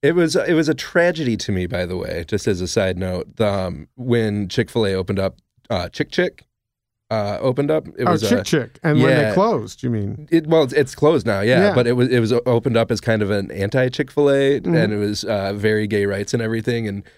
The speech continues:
Speaker 1: total drag that it didn't get to, you know, really stick it to
Speaker 2: I
Speaker 1: him.
Speaker 2: thought that was really, really good.
Speaker 1: It
Speaker 2: And
Speaker 1: was
Speaker 2: they,
Speaker 1: good.
Speaker 2: just to give that, isn't that, they're the, that's the same people who own Picnic House.
Speaker 1: Yeah, they're, and they're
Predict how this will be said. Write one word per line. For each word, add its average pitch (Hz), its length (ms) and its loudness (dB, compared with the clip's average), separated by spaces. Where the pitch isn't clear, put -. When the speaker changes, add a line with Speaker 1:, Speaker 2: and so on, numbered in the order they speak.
Speaker 1:
total 147 420 4
drag 107 360 2
that 98 140 -2
it 98 120 -6
didn't 98 320 -6
get 104 160 -4
to, 101 260 -2
you 120 120 -4
know, 95 180 -4
really 117 220 2
stick 104 200 0
it 101 120 -6
to 98 120 -2
Speaker 2:
I 185 120 0
Speaker 1:
him. 98 60 -2
Speaker 2:
thought 254 180 0
that 185 180 0
was 131 180 0
really, 147 460 0
really 143 300 0
good. 139 300 0
Speaker 1:
It - 80 -2
Speaker 2:
And 120 100 4
Speaker 1:
was 160 160 4
Speaker 2:
they, - 80 -2
Speaker 1:
good. 90 180 -6
Speaker 2:
just - 220 -4
to 190 60 -2
give 165 220 0
that, 160 180 -2
isn't 160 200 0
that, 160 120 -8
they're 165 180 2
the, 156 240 -8
that's 160 180 -2
the 147 60 -10
same 165 180 0
people 147 260 -2
who 147 60 2
own 131 140 0
Picnic 143 320 -2
House. 107 220 -2
Speaker 1:
Yeah, 143 200 4
they're, 131 220 4
and 143 140 4
they're 160 160 2